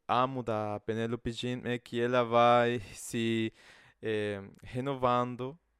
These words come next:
a na, nas novas eras da Gaga, então ela já passou pela era Joanne, já passou pela era, eh, Enigma, eh, já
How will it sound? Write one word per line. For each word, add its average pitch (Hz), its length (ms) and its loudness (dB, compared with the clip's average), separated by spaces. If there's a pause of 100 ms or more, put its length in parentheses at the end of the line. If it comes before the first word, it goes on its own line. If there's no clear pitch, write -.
(220)
a 104 460 -10 (400)
na, 107 240 -14 (380)
nas 104 260 -10
novas 110 280 0
eras 107 220 0
da 98 120 -4
Gaga, 110 420 2
então 110 300 -4
ela 110 220 -2
já 110 320 0 (160)
passou 117 340 0
pela 107 500 -6
era 110 200 -4
Joanne, 117 720 0 (400)
já 120 140 -6
passou 117 380 -8
pela 110 380 -4
era, 107 800 0
eh, 98 680 -6
Enigma, 120 720 0 (520)
eh, 101 580 -6 (400)
já 120 160 -4